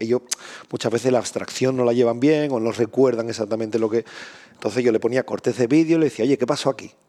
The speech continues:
Entonces esto que del documental, que aparece un off que comenta una escena, es porque yo le había ya, mm, en-, enseñado la escena. Entonces fue como muy bonito ver que ellos eran absolutamente capaces de contar su historia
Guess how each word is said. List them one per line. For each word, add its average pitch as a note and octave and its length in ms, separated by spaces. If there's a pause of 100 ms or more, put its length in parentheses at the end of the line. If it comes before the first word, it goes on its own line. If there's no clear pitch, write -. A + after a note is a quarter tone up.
(120)
Entonces A2 300
esto A2+ 180
que B2 60
del A#2 160
documental, A#2 480
que G#2+ 80
aparece G2 320
un A2 100
off C#3 220
que G2 100
comenta A2 400
una G#2 140
escena, C#3 420
es - 140
porque A2 240
yo C3 180
le C#3+ 80
había F#2+ 280
ya, G2 220
mm, G2 320
en-, A2 220
enseñado G2+ 460
la F#2 80
escena. F2 400 (680)
Entonces A2 760
fue - 180
como C#3 220
muy B2+ 240
bonito C3+ 420
ver B2+ 300
que C#3+ 240
ellos C3 500
eran G#2+ 240
absolutamente G#2 720
capaces A#2 400
de G#2+ 80
contar G2 280
su - 120
historia C3+ 540